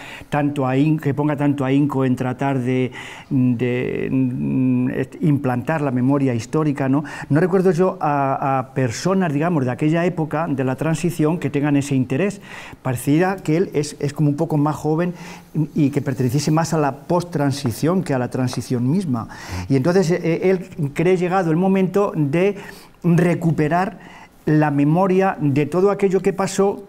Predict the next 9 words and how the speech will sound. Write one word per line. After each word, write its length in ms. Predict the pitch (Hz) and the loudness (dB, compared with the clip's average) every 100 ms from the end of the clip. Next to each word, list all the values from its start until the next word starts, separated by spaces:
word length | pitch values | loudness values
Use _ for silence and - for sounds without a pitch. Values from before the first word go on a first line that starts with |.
| - | -4
que 220 | 185 190 | 2 2
durante 440 | 170 139 156 151 151 | 0 -2 0 0 -2
el 60 | 143 | -2
franquismo 460 | 151 143 185 165 | -2 0 0 2
se 140 | 143 147 | 0 0
silenció 720 | 180 190 185 185 185 190 - | 2 2 2 2 2 2 -2
y 140 | - 170 | -2 0
que 160 | 160 | 2
nadie 540 | 151 175 175 185 185 | 2 2 4 4 4